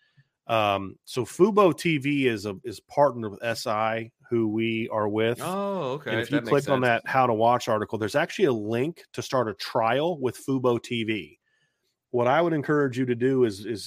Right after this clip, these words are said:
Speaker 1: sign up for Fubo T V and then maybe just pay for the Pac-twelve network. And I like Fubo. We use Fubo. My wife uses it because they have the Great American Channel, which is, um,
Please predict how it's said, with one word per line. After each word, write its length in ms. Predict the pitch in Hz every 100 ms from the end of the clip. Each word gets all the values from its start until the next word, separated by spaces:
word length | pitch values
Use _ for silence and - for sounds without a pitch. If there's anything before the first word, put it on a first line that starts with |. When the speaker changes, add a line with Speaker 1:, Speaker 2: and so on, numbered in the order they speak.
| -
Speaker 1:
sign 200 | - 127
up 80 | 139
for 100 | 127
Fubo 400 | - 131 127 120
T 180 | - 123
V 180 | 123 123
and 100 | 117
then 120 | 110
maybe 260 | 113 113 117
just 200 | 110 -
pay 180 | 120 113
for 100 | 107
the 60 |
Pac-twelve 460 | - 107 - 104 95
network. 520 | 98 - - - - _ _ _ _ _ _ _ _ -
And 560 | 107 104 98 95 87 - _ 123
I 120 | 147
like 240 | 139 143
Fubo. 460 | - 156 151 151 151
We 120 | 123
use 280 | 120 131 -
Fubo. 440 | 139 135 131 131
My 160 | 123 113
wife 340 | 107 120 127
uses 320 | 123 117 104 113
it 100 | 107
because 280 | - 113
they 100 | 110
have 180 | 113 113
the 80 | 104
Great 260 | 107 113 110
American 440 | 107 117 113 123
Channel, 460 | - 127 139 147 _ _ _ _ _ _
which 300 | - 127 120
is, 240 | 123 104 110
um, 500 | 104 101 95 92